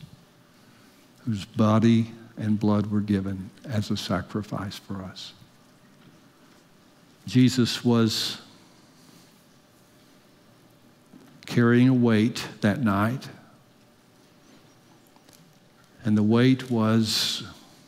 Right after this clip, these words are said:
over, um, the sin that he knew he was going to have to carry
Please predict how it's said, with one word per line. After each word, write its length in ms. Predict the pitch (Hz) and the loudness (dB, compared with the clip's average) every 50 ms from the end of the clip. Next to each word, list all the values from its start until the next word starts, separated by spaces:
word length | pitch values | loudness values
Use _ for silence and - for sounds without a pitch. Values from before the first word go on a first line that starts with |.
| _ _ _ _ _ - | _ _ _ _ _ -8
over, 600 | 98 104 107 104 98 110 110 107 104 104 104 - - - - - - - - - - - - - - - _ - - - | -4 -2 -2 -2 0 0 0 2 2 0 -2 -6 -14 -20 -20 -20 -20 -20 -20 -20 -20 -20 -20 -20 -20 -20 _ -20 -16 -10
um, 400 | 98 98 98 101 101 101 98 92 - - - - - - - - - - - - - - - - - - - - - - _ - - _ _ _ _ _ _ _ _ _ _ _ _ _ _ _ _ _ _ _ _ _ _ _ _ - - - - - - - - - - - - - - - - - - - - - - _ - | -8 -8 -8 -8 -8 -10 -12 -14 -16 -20 -20 -20 -20 -20 -20 -20 -20 -20 -20 -20 -20 -20 -20 -20 -20 -20 -20 -20 -20 -20 _ -20 -20 _ _ _ _ _ _ _ _ _ _ _ _ _ _ _ _ _ _ _ _ _ _ _ _ -20 -20 -20 -20 -20 -20 -20 -20 -20 -20 -20 -20 -20 -20 -20 -20 -20 -20 -20 -20 -20 -20 _ -10
the 80 | - - | -8 -6
sin 500 | - - - 127 113 110 113 117 120 120 | -6 -2 0 0 2 4 4 4 4 4
that 220 | 117 110 110 104 | 4 2 2 0
he 200 | 104 - 120 113 | 0 0 2 2
knew 220 | 107 107 107 104 104 | 4 4 2 2 0
he 160 | 98 95 110 | 0 -2 -2
was 160 | 101 98 - | -4 -4 -6
going 240 | - 104 104 104 98 | -6 -4 -4 -2 -2
to 60 | 98 | -4
have 260 | 90 - 120 104 - - | -4 -4 -6 -6 -6 -8
to 100 | 101 101 | -8 -8
carry 420 | - - 120 107 98 98 95 95 | -6 -4 -4 -2 -2 -4 -6 -8